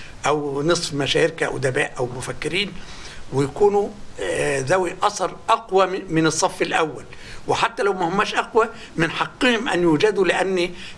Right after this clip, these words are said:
لازم الهيكل يستكمل، وإن الثقافة ما كانتش شيئا رفيعا، آه، آه، فوق الناس و-، وليس له، آه، صف آخر، لا،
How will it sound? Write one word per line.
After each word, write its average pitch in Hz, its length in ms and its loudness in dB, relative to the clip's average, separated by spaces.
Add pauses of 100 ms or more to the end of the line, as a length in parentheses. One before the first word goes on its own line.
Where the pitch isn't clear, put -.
(120)
لازم 180 400 2
الهيكل 214 580 2 (120)
يستكمل، 165 640 -2 (280)
وإن 190 220 2
الثقافة 208 480 0
ما 175 120 0
كانتش 180 420 0 (360)
شيئا 202 340 2
رفيعا، 165 760 0
آه، 160 340 -2 (300)
آه، 147 420 -2
فوق 214 340 2
الناس 202 560 -2 (280)
و-، 147 140 2
وليس 175 540 4
له، 180 400 2 (320)
آه، 147 200 -2
صف - 340 0
آخر، - 400 0 (140)
لا، 160 200 0